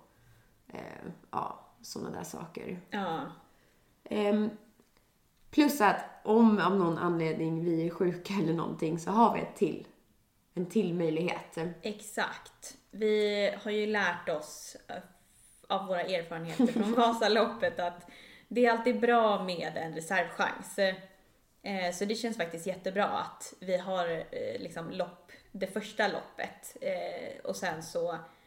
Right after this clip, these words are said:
Speaker 2: är vi sjuka då, eller är någon av oss sjuk då, så har vi en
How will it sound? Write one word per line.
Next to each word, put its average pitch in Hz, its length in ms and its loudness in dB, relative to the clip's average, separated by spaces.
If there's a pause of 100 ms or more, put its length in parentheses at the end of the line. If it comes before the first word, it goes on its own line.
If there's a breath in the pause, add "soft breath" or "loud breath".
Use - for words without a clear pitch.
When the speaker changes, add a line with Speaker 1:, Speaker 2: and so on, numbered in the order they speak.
(260 loud breath)
Speaker 2:
är 202 220 2
vi 190 100 0
sjuka 190 340 -2
då, 175 180 0
eller 175 160 0
är 180 80 0
någon 175 220 -8
av 165 120 -10
oss 165 160 -10
sjuk 180 300 -6
då, - 220 -4
så - 420 -4
har 185 180 -4
vi 170 100 -6
en 165 200 -8